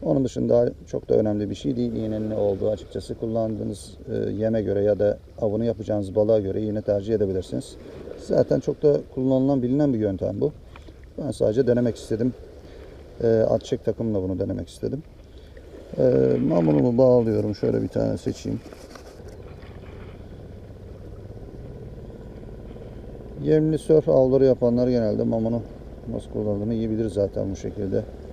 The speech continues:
Genelde arkasından, kuyruk kısmından, iç kısmından takıyoruz. Böyle görebiliyorsunuzdur umarım. Göğüs kısmındaki sert bölümden çıkartıyoruz.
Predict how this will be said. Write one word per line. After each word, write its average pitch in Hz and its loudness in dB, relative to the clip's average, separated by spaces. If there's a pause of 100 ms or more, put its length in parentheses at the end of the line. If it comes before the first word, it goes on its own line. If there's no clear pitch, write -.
Genelde 101 0
arkasından, 104 -2
kuyruk 110 -4
kısmından, 104 -4
iç - -12
kısmından 98 -6
takıyoruz. 98 -2 (3500)
Böyle 98 -8
görebiliyorsunuzdur 95 -4
umarım. 92 -2 (2000)
Göğüs 120 0
kısmındaki 110 -6
sert 107 0 (560)
bölümden 98 -2 (1120)
çıkartıyoruz. - -4